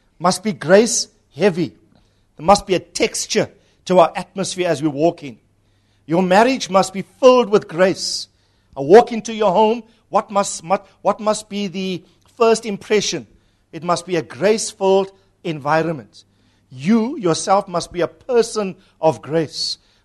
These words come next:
We corporately must be a people typified by the, by the grace of God. Acts six eight in the New American Standard Bible says this about, um, who was the first martyr? Stephen. Stephen.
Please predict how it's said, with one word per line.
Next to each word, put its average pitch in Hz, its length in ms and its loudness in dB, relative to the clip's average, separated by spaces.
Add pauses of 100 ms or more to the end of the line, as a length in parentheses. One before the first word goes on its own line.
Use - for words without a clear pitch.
We 220 160 -6
corporately 233 640 2
must 196 280 -2
be 180 140 -4
a 165 60 0
people 226 680 -4 (280)
typified 214 720 -2
by 175 220 2
the, 240 280 -2 (800)
by 175 180 -2
the 175 140 -4
grace 170 420 -4
of 139 180 -6
God. 147 320 -2 (100)
Acts 214 220 -10
six - 300 -14
eight 220 200 -8
in 175 100 -10
the 160 40 -14
New 185 120 -8
American 170 340 -8
Standard 208 380 -4
Bible 156 400 2 (200)
says 190 360 -2
this - 420 -8
about, 147 560 -4
um, 139 540 -4 (440)
who 165 60 -10
was 202 100 -6
the 190 80 -20
first 202 260 -10
martyr? 190 320 -8
Stephen. 185 420 -10 (460)
Stephen. 226 640 -2